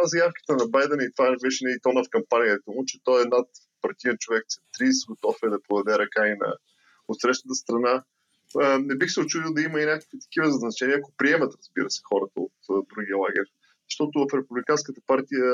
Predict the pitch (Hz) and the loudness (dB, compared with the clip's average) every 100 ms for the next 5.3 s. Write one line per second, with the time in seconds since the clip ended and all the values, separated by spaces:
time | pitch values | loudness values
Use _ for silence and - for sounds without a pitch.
0 | 123 123 131 135 135 120 107 _ _ _ | 0 -2 -4 -2 0 -2 -2 _ _ _
1 | _ _ - - - 135 131 131 120 - | _ _ -20 -8 0 2 2 4 4 4
2 | 120 - 110 101 - 107 107 120 117 - | 0 0 -8 -10 -4 -2 2 2 2 0
3 | 113 107 - 95 - - - 117 110 - | -2 -2 -2 -4 -4 -8 -4 0 0 -2
4 | 113 - 101 104 - - - - _ _ | -10 -10 -12 -12 -16 -16 -16 -18 _ _
5 | 123 117 | 0 0